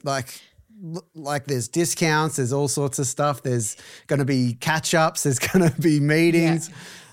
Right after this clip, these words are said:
Speaker 1: Um, there's online Zooms where they have, uh, you know, people jump in and share their expertise and stuff like that. I think it's such a, such a great thing to,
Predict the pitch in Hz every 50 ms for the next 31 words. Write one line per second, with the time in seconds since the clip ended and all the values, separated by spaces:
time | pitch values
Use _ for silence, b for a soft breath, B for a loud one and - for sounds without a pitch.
0 | B - 127 135 131 127 131 131 127 135 127 113 - 151 160 165 160 151 147 147
1 | 147 147 147 143 135 131 123 104 113 139 143 147 147 147 143 120 131 131 135 131
2 | 131 127 127 127 127 127 123 - 135 127 120 123 127 123 - _ _ - 143 135
3 | 127 123 127 123 127 123 135 131 123 123 120 107 - 127 127 123 - 127 123 123
4 | 117 113 113 123 127 - - 131 127 120 120 123 123 123 123 - - 131 - -
5 | 127 127 127 127 127 120 - 135 127 - 127 123 127 - 127 127 135 139 143 -
6 | 165 143 135 123 - - B B B B B B - - - 143 135 - 143 131
7 | 113 - - _ _ - - 151 139 127 127 113 135 131 131 135 - - - 135
8 | 127 120 113 - 135 -